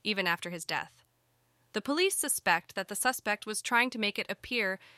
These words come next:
as if the man was still alive in order to delay the discovery of the crime. The investigation is ongoing.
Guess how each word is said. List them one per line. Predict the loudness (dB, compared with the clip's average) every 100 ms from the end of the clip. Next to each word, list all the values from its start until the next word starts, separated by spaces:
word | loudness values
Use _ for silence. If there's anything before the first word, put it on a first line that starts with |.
| -8
as | -6 -4
if | -6
the |
man | -2 -2 -2
was | -6
still | -8 -8 -6
alive | 0 0 0 -4 -8
in | -8
order | -6 -6
to | -8
delay | -10 -6 -4 -4
the | -4
discovery | -8 -8 -6 -6 -6 -8
of | -8 -12
the |
crime. | -8 -6 -4 -6 -10 -16 -20 -20 -20 -20 -8
The | -4
investigation | -2 -2 -4 -4 -4 -4 -6
is | -8
ongoing. | -8 -8 -6 -6 -8 -10